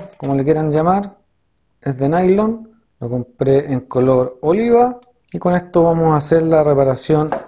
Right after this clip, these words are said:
de la caña. Todas las demás bolsas las voy a guardar. Básicamente lo único que necesito es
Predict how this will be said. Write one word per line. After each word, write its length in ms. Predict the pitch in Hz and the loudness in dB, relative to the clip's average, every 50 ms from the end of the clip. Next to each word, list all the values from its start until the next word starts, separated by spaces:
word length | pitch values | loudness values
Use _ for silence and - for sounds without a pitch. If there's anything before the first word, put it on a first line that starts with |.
| - _ _ | -18 _ _
de 180 | - 127 139 143 | -6 -2 0 2
la 160 | 139 135 135 | 2 0 0
caña. 540 | 135 190 185 185 185 190 190 190 185 - - - - - | 0 -2 -2 0 0 -2 -2 -2 -4 -6 -12 -20 -20 -16
Todas 200 | - - 147 135 | -8 -6 -4 -4
las 80 | 131 123 | -2 -2
demás 280 | 127 127 131 131 127 127 | -2 -2 -2 -2 -2 -2
bolsas 320 | 139 143 135 139 - 127 | -2 -2 -2 -2 -4 -4
las 160 | 120 120 113 | -4 -4 -4
voy 140 | 117 131 131 | 0 2 2
a 40 | 131 | 2
guardar. 580 | 127 131 135 147 156 175 185 185 180 185 - - | 4 2 0 2 2 2 2 2 0 -2 -8 -6
Básicamente 840 | 139 143 143 131 147 131 139 135 143 151 160 156 - _ - 156 143 | -4 -4 -2 -2 -2 -2 -2 0 0 -2 -2 -4 -4 _ 0 0 2
lo 80 | 139 143 | 0 -2
único 260 | 147 151 143 147 139 | -2 -2 -2 -2 -2
que 60 | 139 | -2
necesito 600 | 139 135 123 131 131 - 160 156 143 - 151 143 | -4 -6 -8 -10 -10 -6 -6 -4 -2 0 2 2
es 300 | 139 135 123 - - - | 2 2 0 -4 -12 -20